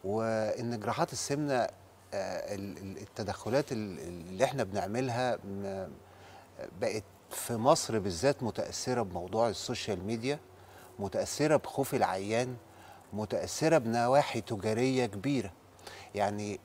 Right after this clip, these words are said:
آه، الخبر اللي نزل من، م-، م-، من يومين وليه سورسات موجودة عندنا ب-، في، في ال-، في المجلات الفرنسية وال-، والقناة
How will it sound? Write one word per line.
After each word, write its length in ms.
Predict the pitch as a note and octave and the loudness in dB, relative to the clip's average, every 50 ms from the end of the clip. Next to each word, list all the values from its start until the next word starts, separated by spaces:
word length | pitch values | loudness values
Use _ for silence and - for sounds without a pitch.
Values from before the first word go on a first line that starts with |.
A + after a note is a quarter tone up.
| - | -2
آه، 420 | - G2 G#2 G2+ F2+ E2+ - - G#2 | 0 0 2 2 0 0 -2 -4 -6
الخبر 580 | G#2 G2+ G2+ F#2+ - - - D#3+ D#3+ E3+ C#3+ | -6 -8 -10 -10 -4 4 4 6 6 6 4
اللي 120 | B2 A2+ G#2 | 4 2 2
نزل 340 | G#2 A#2+ C3+ C3 C3 A#2 G#2 | 2 2 2 2 2 0 0
من، 180 | G2 F#2+ F2+ | -2 -2 -4
م-، 640 | F2+ F2 F2 F2+ F2+ F2 F2 F2+ F2+ F2 E2 F2 E2+ | -6 -6 -6 -6 -8 -8 -8 -8 -10 -8 -8 -10 -10
م-، 240 | E2+ D#2 D2+ F2 | -10 -10 -10 -8
من 120 | F#2+ G2 G2 | -6 -4 -2
يومين 440 | G2+ G2 G2 A2+ B2 B2 A2+ G2 F2+ - - - - - - - - - - - - - - - - | -2 -2 0 2 2 0 0 -2 -6 -12 -18 -20 -20 -20 -20 -20 -20 -20 -20 -20 -20 -20 -14 -10 -6
وليه 760 | F2 G2+ G2+ G#2 G#2+ G#2 G2 G2 G#2 B2 C#3 D3 C#3+ B2+ A#2 | -6 -4 -2 0 0 0 0 0 2 2 2 4 2 2 0
سورسات 500 | - - - G#2 - - - B2 C3 - - | -2 -4 -4 -4 -4 0 2 2 2 2 0
موجودة 520 | A2 G2+ F#2 F2 E2+ G2 A2 A#2+ A2 A2 E2+ | -2 -2 -2 0 0 2 2 4 6 6 4
عندنا 460 | E2+ F#2 F#2 F#2 A2 A2+ A#2 A#2+ A#2 | 4 2 0 0 0 0 2 0 0
ب-، 80 | G2+ F2+ F2 F2 E2+ E2+ E2+ E2 D#2+ D2+ - - | -2 -2 -6 -6 -6 -6 -8 -8 -10 -12 -12 -12
في، 100 | - E2 D2 E2 E2+ E2+ E2+ E2+ E2 - | -10 -10 -10 -8 -10 -12 -12 -12 -14 -14
في 100 | - - | -12 -12
ال-، 300 | F2 E2 D#2+ D#2+ - - - - | -10 -10 -10 -12 -14 -16 -16 -16
في 100 | - - | -12 -10
المجلات 360 | G2 G#2 G2 G2+ G2+ A2+ A#2 - - - - | -8 -6 -4 -4 -2 -4 -4 -6 -10 -10 -10
الفرنسية 840 | F#2 E2+ D#2 D#2 - - - F2 F2+ D#2+ - - A#2 A#2 A2+ A2+ A2+ | -8 -8 -8 -12 -12 -10 -10 -8 -8 -8 -4 -4 -2 0 2 2 2
وال-، 360 | G#2+ F#2 F2 F2+ E2+ D2+ D#2 | 0 0 -2 -4 -6 -8 -10
والقناة 720 | - D2+ D2+ E2 F2 F2+ E2+ E2+ D#2+ - - G#2 G#2 A2+ | -10 -10 -10 -8 -6 -6 -6 -8 -8 -6 -4 -2 -2 -2